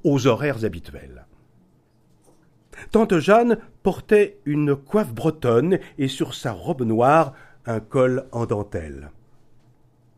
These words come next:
Ce jour-là, ma mère avait mis sur la table la plus belle nappe de la maison, blanche, avec de la dentelle,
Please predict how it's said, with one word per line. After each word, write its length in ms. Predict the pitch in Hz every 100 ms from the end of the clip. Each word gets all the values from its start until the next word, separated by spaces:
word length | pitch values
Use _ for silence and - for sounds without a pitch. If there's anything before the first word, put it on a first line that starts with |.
| _ -
Ce 140 | - 196
jour-là, 260 | 220 262
ma 120 | 233 196
mère 260 | 269 262 - -
avait 180 | 143 233
mis 140 | 233
sur 160 | - 160
la 100 | 160
table 260 | 262 208 - -
la 140 | 143
plus 200 | - 302
belle 240 | 285 214
nappe 300 | 165 180 -
de 60 | 175
la 100 | 170
maison, 380 | 156 117 127 110 -
blanche, 580 | - 147 190 110 - - - -
avec 160 | 123
de 80 | 135
la 100 | 165
dentelle, 540 | 160 196 190 131 180